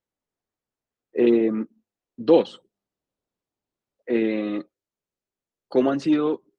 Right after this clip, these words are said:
cómo han sido las ganancias de ese negocio en el pasado? Es decir, uno tiene que ir a mirar, a mirar los números y, y, y, y mirar de pronto los informes también, eh, con, con algún detalle. Y usted dice,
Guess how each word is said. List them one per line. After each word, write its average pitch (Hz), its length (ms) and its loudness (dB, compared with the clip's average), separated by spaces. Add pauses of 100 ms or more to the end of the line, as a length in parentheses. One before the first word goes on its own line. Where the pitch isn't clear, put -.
(140)
cómo 120 180 -6
han 123 80 -10
sido 143 180 -2
las 151 160 -4
ganancias 117 300 -8
de 127 60 -10
ese 143 120 -10
negocio 120 460 -6 (320)
en 123 100 -4
el 123 140 -2
pasado? - 440 -2
Es 107 40 -18
decir, 110 200 -6
uno 107 180 -8
tiene 165 200 -6
que 175 120 -6
ir 156 80 4
a 156 60 0
mirar, 127 280 2 (240)
a - 80 -18
mirar 107 220 -6
los 151 120 -6
números 170 360 0
y, 156 200 0
y, 113 260 -6
y, 107 280 -6
y 107 80 -6
mirar 98 240 0
de 107 100 2
pronto 135 240 -2
los 135 140 0
informes 107 380 -2
también, 104 320 -6 (880)
eh, 117 400 6 (200)
con, 120 300 2
con 107 300 -4
algún 98 260 -4
detalle. 120 500 2 (1600)
Y 107 280 0
usted 104 200 -2
dice, 120 300 -2